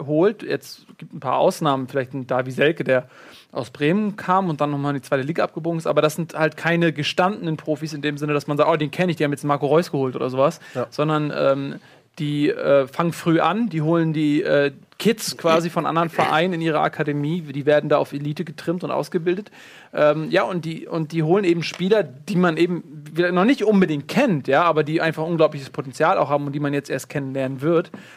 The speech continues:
Speaker 1: Und deswegen, äh, ich, also ich denke halt, dass bei Leipzig da ganz viel Substanz hintersteckt und dass das alles andere als eine Eintagsfliege ist.
Speaker 2: Ja.
Speaker 1: Ähm,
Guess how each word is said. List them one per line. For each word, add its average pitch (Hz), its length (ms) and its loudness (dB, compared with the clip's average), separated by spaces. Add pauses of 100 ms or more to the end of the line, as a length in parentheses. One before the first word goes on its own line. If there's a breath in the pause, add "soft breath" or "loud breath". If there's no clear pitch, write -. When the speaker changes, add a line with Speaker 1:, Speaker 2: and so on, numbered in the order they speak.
(120 loud breath)
Speaker 1:
Und - 80 -4
deswegen, 151 400 -2
äh, 151 180 -4
ich, - 160 -14 (400)
also 143 220 0
ich 143 40 -8
denke 165 220 0
halt, 151 100 0
dass 143 140 -2
bei - 80 -2
Leipzig 139 340 -2
da 147 120 -2
ganz 143 160 -4
viel 151 100 -8
Substanz 143 460 -6
hintersteckt 139 420 -4
und 143 80 -10
dass 127 120 -10
das 147 100 -12
alles 147 200 -6
andere 151 220 -4
als 139 160 -6
eine 143 80 -2
Eintagsfliege 156 500 -8
ist. 151 280 -8
Speaker 2:
Ja. 120 100 -4 (300 loud breath)
Speaker 1:
Ähm, 143 400 -2